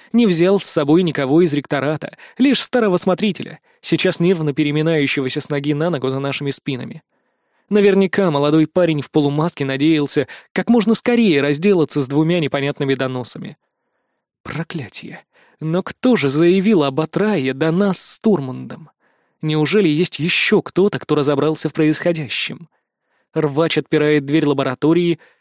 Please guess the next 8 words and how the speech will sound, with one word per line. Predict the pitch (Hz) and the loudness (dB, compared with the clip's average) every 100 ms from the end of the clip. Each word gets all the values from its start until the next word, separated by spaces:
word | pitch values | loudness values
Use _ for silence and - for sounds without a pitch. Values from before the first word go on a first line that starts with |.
| _ | _
снимает | - - 196 180 185 180 | -6 0 2 4 2 0
магическим | 175 165 170 180 - 156 | 0 0 -2 -2 -2 -2
кристаллом | 165 160 - 160 147 | -2 -2 0 0 0
сигнальную | - 156 160 143 131 127 | -2 -2 -2 -2 -4 -2
печать, | 143 196 185 - - | -2 -2 -2 -6 -8
не | - 185 | -2 0
позволяющую | 185 165 147 135 123 - 135 | 2 2 2 2 0 0 0
постороннему | 143 - 143 135 135 131 | 0 -2 -2 -2 -4 -6